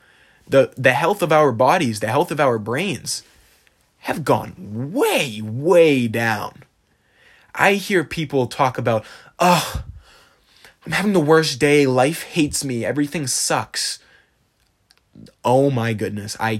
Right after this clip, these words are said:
can't explain to you how far from the truth that is. And we get this, you know, you log onto social media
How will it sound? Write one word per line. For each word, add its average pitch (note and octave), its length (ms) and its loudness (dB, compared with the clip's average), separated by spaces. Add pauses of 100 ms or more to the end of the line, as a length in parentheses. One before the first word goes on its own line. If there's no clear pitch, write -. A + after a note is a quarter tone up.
can't B2 260 -4
explain A2+ 400 -4
to A2+ 100 -4
you G#2 220 -6 (460)
how C3 420 0
far A#2+ 560 0
from A#2 320 -8
the G#2 80 -12
truth F#3+ 520 -4
that C#3 260 2
is. F#2 400 -6 (640)
And E3 140 -2
we E3+ 80 -2
get G3 240 -4
this, E3 200 -4
you F3 100 -6
know, F3 120 -2
you F3 180 -4
log F#3 240 2
onto F#3 160 -2
social F3 360 -4
media F3 440 0